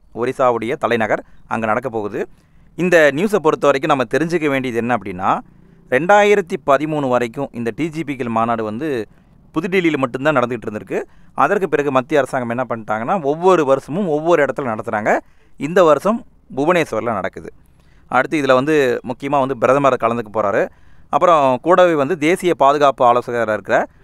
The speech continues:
அஜித் தோவல் அவரும் வந்து கலந்துக்க போறாரு. இந்த செய்தியை பொறுத்த வரைக்கும் எந்த இடம் அப்படிங்கிறத மட்டும் பாருங்க போதும். அடுத்தது கடைசி செய்தியை பார்க்குறோம். "காய்ச்சல் பாதிப்பு தரவுகளை திரட்டுவதில் சிக்கல்."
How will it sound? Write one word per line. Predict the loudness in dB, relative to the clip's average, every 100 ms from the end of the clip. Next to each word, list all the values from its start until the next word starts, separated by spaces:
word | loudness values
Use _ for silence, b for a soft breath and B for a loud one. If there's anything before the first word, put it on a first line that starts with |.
| _
அஜித் | 0 2 -4 -4
தோவல் | 2 2 2 -2
அவரும் | -2 0 2 0
வந்து | -4
கலந்துக்க | -8 -8 -10
போறாரு. | -6 -4 -6 -8
இந்த | -8 2 4 4
செய்தியை | 2 0 0
பொறுத்த | 0 -2 0
வரைக்கும் | -2 -2 -6 -8 _ _ -4
எந்த | 0 2 2 2
இடம் | 4 2 2 0
அப்படிங்கிறத | -4 -4 -4
மட்டும் | -4 -6 -2
பாருங்க | 0 0 -4 -10
போதும். | -12 -14 -16 _ _ _ _ _
அடுத்தது | -4 -2 -2 0 2
கடைசி | 0 -2 -4
செய்தியை | -8 -4 -2
பார்க்குறோம். | -2 0 0 -2 -4 _ _ _ _ _
"காய்ச்சல் | 0 2 2 2 0
பாதிப்பு | 4 4 2 0 0 0 2
தரவுகளை | 2 4 2 0 0
திரட்டுவதில் | -2 0 -4 -4
சிக்கல்." | -8 -14 -4 -4 -4